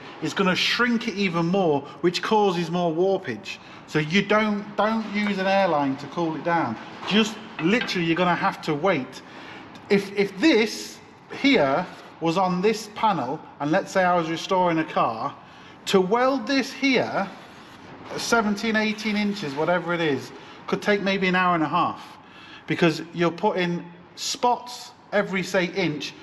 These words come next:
waiting fifteen, twenty minutes, maybe even longer for the panel to cool down, then come back and do another line of spots, wait another five, ten, fifteen minutes, and then that's what takes the time. You're not physically welding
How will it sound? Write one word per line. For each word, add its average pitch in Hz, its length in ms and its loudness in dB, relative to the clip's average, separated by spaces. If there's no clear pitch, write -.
waiting 214 720 0
fifteen, 220 640 2
twenty 220 420 0
minutes, 190 360 0
maybe 202 260 0
even 190 300 0
longer 208 360 2
for 180 160 -6
the 170 120 -4
panel 202 340 0
to 175 140 -10
cool 185 260 0
down, 160 400 2
then 170 140 0
come 226 320 2
back 185 400 0
and 160 160 0
do 180 140 2
another 196 340 2
line 151 280 2
of 131 60 -2
spots, - 380 -4
wait 175 180 2
another 196 300 2
five, 160 420 2
ten, 156 260 -4
fifteen 143 520 -4
minutes, 131 300 0
and 180 140 4
then 190 220 2
that's 208 220 0
what 226 120 0
takes 208 280 0
the 165 60 -8
time. 165 280 2
You're 170 80 0
not - 240 -2
physically 226 480 0
welding 175 680 2